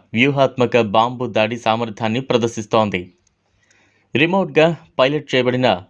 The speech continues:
విమానం అన్ని లక్ష్యాల బాంబు నష్టాన్ని అంచనా వేసింది. ఇది ఆపరేషన్స్ సెంటర్కు మరియు ప్రేక్షకులకు ప్రత్యక్ష ప్రసారం చేయబడింది. ఈ కార్యక్రమంలో ఆకాశగంగ బృందం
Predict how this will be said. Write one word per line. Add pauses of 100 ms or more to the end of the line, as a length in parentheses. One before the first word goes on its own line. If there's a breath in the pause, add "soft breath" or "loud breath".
విమానం (120)
అన్ని
లక్ష్యాల
బాంబు
నష్టాన్ని (120)
అంచనా
వేసింది. (440 soft breath)
ఇది
ఆపరేషన్స్
సెంటర్కు (160)
మరియు (260 loud breath)
ప్రేక్షకులకు
ప్రత్యక్ష
ప్రసారం (100)
చేయబడింది. (280 soft breath)
ఈ
కార్యక్రమంలో (380 soft breath)
ఆకాశగంగ
బృందం